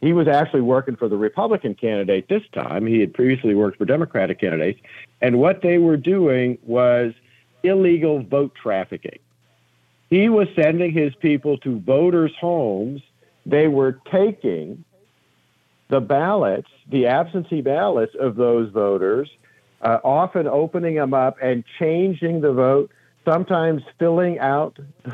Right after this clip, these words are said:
the, the ballot themselves, forging the voter signature, forging witness signatures, uh, to make sure they got, uh, plenty of votes for the candidate they were working for. This,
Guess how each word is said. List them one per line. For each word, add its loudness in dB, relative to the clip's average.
the, -2
the 0
ballot 2
themselves, 0
forging 0
the 0
voter 0
signature, -2
forging 0
witness 0
signatures, 0
uh, 0
to -2
make 2
sure 0
they 2
got, -4
uh, 0
plenty 2
of 0
votes 2
for 0
the -6
candidate 0
they 0
were 2
working -2
for. -4
This, 0